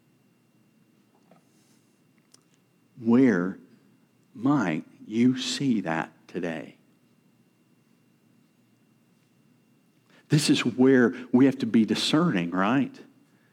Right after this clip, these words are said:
Uh, we have to know the purity of the Word of God. Remember, I've, I've said this a lot. I think it's important that we do this.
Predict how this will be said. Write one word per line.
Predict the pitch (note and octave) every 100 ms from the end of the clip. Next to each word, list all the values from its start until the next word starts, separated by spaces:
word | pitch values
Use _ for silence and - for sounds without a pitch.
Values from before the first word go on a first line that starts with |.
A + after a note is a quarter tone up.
| _ _ _ _ _ _
Uh, | - C3+ B2+
we | C3+
have | D#3 E3 D#3+
to | C#3+ A2+ - -
know | C3 A#2+ C#3 F3+ F3+ E3 B2+
the | B2+
purity | B2 - D#3+ E3+ D#3+ B2+ A2
of | -
the | A#2+
Word | A2+ D3 C#3+
of | C3
God. | D#3 E3+ A#2+
Remember, | G2+ A2 C3+ D3 B2+
I've, | - -
I've | -
said | - D#3+ C#3+
this | D3+ -
a |
lot. | A2+ B2 D3+ D#3
I | A#2+
think | B2 B2+
it's | A2+ -
important | F#2 - E3+ F3 A2+
that |
we | A#2+ A2+
do | C#3 F#3
this. | F3 F3 F3